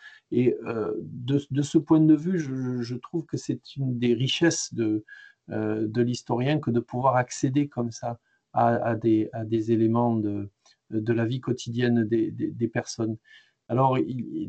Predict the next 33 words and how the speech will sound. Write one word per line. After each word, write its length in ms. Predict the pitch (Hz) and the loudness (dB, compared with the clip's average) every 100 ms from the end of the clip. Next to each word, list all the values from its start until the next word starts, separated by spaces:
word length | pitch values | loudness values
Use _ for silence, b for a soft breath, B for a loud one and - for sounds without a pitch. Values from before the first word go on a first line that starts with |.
| 120 | 0
donc, 320 | 139 143 - | 4 4 0
il 100 | 139 | 0
y 80 | 143 | 2
a 60 | 139 | 2
des 140 | 127 | 2
descendants 580 | 139 143 160 156 190 185 | 0 0 0 2 2 2
de 80 | 139 | 0
ces 180 | 143 | -4
personnes 460 | 131 131 - 190 170 | -6 -10 -6 -2 0
et 60 | 139 | 0
donc 360 | 147 139 139 - | -4 -6 -8 -2
elles-mêmes, 400 | 143 160 180 143 | 2 4 4 2
elles 240 | 131 131 | 0 -2
ont 80 | 147 | 0
une 140 | 135 | 0
histoire 320 | 139 - 165 - | -2 0 0 0
familiale 600 | 143 139 139 143 139 123 | -4 -4 -2 2 2 2
et, 140 | 123 | -2
et 60 | - | -4
c'est 160 | - | -6
toujours 300 | - 180 190 | -4 -4 2
intéressant, 580 | 165 160 151 147 - 165 b b b b - | 2 2 0 -2 -2 -2 b b b b -2
même 180 | 139 160 | 4 4
si 240 | - 165 | 2 -4
cette 320 | 156 147 - | -2 -2 -2
histoire 480 | 139 131 - 151 131 | -6 -6 -2 0 0
est 60 | 120 | 0
parcellaire, 800 | 127 - - 127 135 170 147 123 | -2 -2 -4 -2 2 2 2 -4
c'est 180 | - 131 | -4 -6
toujours 300 | - 160 - | -4 -4 -6
très 260 | - 156 143 | 0 2 2
intéressant 560 | 139 131 135 - 151 | 0 -2 -4 -2 -2
de, 300 | 143 123 120 | 0 -2 -4